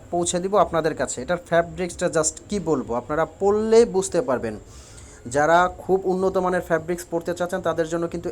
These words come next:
এই ফ্যাব্রিক্সটা, এটাও কিন্তু সেম ফ্যাব্রিক্সের মধ্যে এবং সেম প্রাইস। এগুলো অরিজিনাল দুবাইয়ের। এই ফ্যাব্রিক্সটা এতটাই সফট, মানে একদম ওয়েটলেস।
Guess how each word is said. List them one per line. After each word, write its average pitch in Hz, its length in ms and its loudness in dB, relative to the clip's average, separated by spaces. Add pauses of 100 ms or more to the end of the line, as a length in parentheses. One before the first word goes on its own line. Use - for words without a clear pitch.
এই 175 140 0
ফ্যাব্রিক্সটা, 120 640 -6
এটাও 180 260 -4
কিন্তু 196 280 -6
সেম 196 380 -2
ফ্যাব্রিক্সের 180 560 -4
মধ্যে 180 220 -4
এবং 165 160 -4
সেম 190 240 -2
প্রাইস। 117 360 -6 (480)
এগুলো 175 300 -2
অরিজিনাল 180 500 0
দুবাইয়ের। 143 460 0 (680)
এই 156 100 -6
ফ্যাব্রিক্সটা 175 460 -2 (140)
এতটাই 208 480 0
সফট, 135 380 -2
মানে 143 180 -4
একদম 170 320 -4
ওয়েটলেস। 170 640 -2